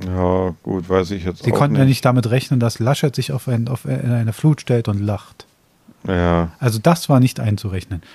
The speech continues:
Speaker 2: Ich glaube, Olaf Scholz ist nominiert worden, damit er danach weg ist. Weil,
Speaker 1: Ja.
Speaker 2: weil es ist doch der beste Merkel, also Olaf Scholz und C D U, tut mir mal leid, das würde genauso passen.
Speaker 1: Mhm.
Speaker 2: Das ist doch kein, kein S-P-D-Politiker, der Mann.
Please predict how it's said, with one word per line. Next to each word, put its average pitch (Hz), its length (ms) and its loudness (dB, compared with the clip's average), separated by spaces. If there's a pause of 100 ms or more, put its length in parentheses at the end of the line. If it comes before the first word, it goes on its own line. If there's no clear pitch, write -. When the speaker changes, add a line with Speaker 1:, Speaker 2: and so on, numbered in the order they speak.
(120)
Speaker 2:
Ich 202 180 0
glaube, 147 380 0
Olaf 175 280 2
Scholz 135 400 -2
ist - 300 -4
nominiert 123 460 0
worden, 120 320 -4
damit 110 320 -4
er 120 100 -4
danach 107 380 -6
weg 107 160 -6
ist. - 200 -16 (1200)
Weil, 104 220 2
Speaker 1:
Ja. 87 40 -2 (300)
Speaker 2:
weil 127 300 -2
es - 160 -10
ist - 160 -8
doch 131 80 -8
der 131 140 -6
beste 143 380 -2
Merkel, 123 420 -2
also 127 260 -2
Olaf 160 260 0
Scholz 151 280 -2
und 123 120 -2
C 131 120 -6
D 123 100 -4
U, 147 160 0
tut - 220 -8
mir 131 80 4
mal 120 80 2
leid, 131 240 -2
das 107 120 -4
würde 123 140 2
genauso 120 380 2
passen. - 380 -8 (540)
Speaker 1:
Mhm. 110 400 -2
Speaker 2:
Das 113 140 -10
ist 127 120 -8
doch 117 80 -12
kein, 123 240 -4
kein 120 200 -6
S-P-D-Politiker, 113 960 -4
der 101 100 -6
Mann. 92 220 -10